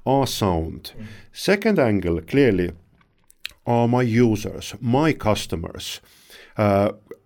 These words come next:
Speaker 1: how I treat my customers, how I treat the data of my customers,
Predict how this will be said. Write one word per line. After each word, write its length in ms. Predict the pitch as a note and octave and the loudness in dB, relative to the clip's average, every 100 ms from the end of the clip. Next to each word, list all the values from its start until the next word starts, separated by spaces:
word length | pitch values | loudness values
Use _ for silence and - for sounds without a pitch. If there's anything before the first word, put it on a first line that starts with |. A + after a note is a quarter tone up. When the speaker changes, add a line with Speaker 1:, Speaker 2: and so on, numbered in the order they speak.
| - - | -20 -14
Speaker 1:
how 460 | - C3+ E3+ F#3 - | -4 2 4 4 4
I 140 | A2+ A#2 | 2 2
treat 500 | A2+ - C#3+ D3+ - | 0 2 4 4 2
my 140 | G2+ | -2
customers, 800 | - G2+ G2 - A#2+ D3 D3+ - _ _ _ _ _ _ _ - | -2 -4 -4 0 2 2 0 -6 _ _ _ _ _ _ _ -6
how 200 | A2 C3 | 0 2
I 80 | C3 | 2
treat 320 | C3+ C3 A#2+ - | 2 0 0 -2
the 140 | A2+ F#2+ | 0 0
data 380 | F2+ B2 - | 2 2 2
of 200 | D#3+ C#3+ | 0 0
my 120 | C3 B2 | -2 -2
customers, 640 | - A#2 - A2+ G#2+ G#2 | -2 -2 -2 -2 0 -2